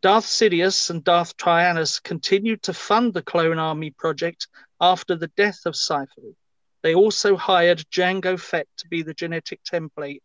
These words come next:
for the clones, as well as tampering with the behavioral modification chips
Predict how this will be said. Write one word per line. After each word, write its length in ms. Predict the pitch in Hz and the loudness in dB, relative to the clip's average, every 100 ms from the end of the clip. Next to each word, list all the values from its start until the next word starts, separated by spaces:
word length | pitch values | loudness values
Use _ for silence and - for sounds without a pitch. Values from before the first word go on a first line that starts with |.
| _ _ _ - | _ _ _ -6
for 120 | 160 | -4
the 120 | 165 | -4
clones, 720 | - 175 156 139 139 - - _ _ _ 160 | -2 -2 -2 -6 -10 -16 -16 _ _ _ -8
as 160 | 151 | -2
well 180 | 180 196 | 4 4
as 140 | 196 | 4
tampering 720 | - - 208 202 - 156 151 - | 0 -2 -2 -4 -4 -4 -6 -10
with 140 | 165 | -10
the 100 | - | -8
behavioral 640 | - 151 180 180 165 175 170 | -8 -4 -2 -2 -2 -4 -2
modification 920 | 175 170 - - 226 226 - 165 147 | -2 -4 -8 -8 -6 -4 -6 -10 -12
chips 540 | - 147 - - - | -10 -10 -8 -10 -10